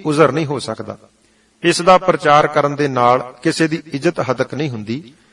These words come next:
ਇਸ ਨੂੰ ਕਿਸੇ ਫਿਰਕੇ ਵਿਸ਼ੇਸ਼ ਦੇ ਘੇਰੇ ਵਿੱਚ ਬੰਦ ਨਹੀਂ ਕੀਤਾ ਜਾ ਸਕਦਾ।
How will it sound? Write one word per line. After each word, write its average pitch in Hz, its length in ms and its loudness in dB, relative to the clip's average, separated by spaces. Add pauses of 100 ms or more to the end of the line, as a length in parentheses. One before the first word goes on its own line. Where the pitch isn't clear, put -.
(260)
ਇਸ 175 280 6
ਨੂੰ 190 180 0
ਕਿਸੇ 175 280 0
ਫਿਰਕੇ 156 380 0
ਵਿਸ਼ੇਸ਼ 160 380 -2
ਦੇ 160 240 -2
ਘੇਰੇ 139 200 2
ਵਿੱਚ 123 200 -6
ਬੰਦ 120 280 0
ਨਹੀਂ 170 140 -2
ਕੀਤਾ 131 340 -4
ਜਾ 110 140 -2
ਸਕਦਾ। 117 440 -4